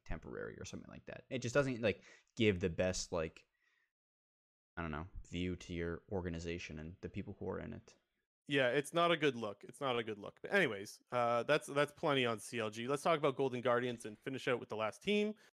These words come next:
Speaker 2: Well, <sighs> I think that a lot of people saw this coming, but Niles is, is definitely the worst performer on the team. You and I have been pretty vocal that we think Niles is actually the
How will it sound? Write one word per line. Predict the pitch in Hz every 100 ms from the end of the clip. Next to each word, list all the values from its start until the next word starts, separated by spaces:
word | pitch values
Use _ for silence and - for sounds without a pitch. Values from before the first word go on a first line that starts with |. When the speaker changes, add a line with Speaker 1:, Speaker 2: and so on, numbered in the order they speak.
| _ _ _ _ _ _ _ _ _
Speaker 2:
Well, | - 226 - - - -
<sighs> | - - 180
I | 180
think | 180 202 190
that | 190
a | 175
lot | 170
of | 175
people | 185 156
saw | - 160 156 151 - - -
this | 139 151
coming, | - 151 147 151 156
but | 139 127 -
Niles | 131 139 147 147 147 135
is, | 123 110 110 _ _ -
is | 107 - -
definitely | 139 139 139 135 127
the | 120
worst | 123 123
performer | 113 - 127 127 120
on | 117
the |
team. | 107 120 120 120 - - _
You | 120 135
and | 135
I | 131 135 139 131 _ _
have | 120
been | 131 120
pretty | 165
vocal | 143 143 143 143
that | 131
we | 120 117
think | 120
Niles | 117 123 123 110
is |
actually | 113 117 - 117
the | 107 107 104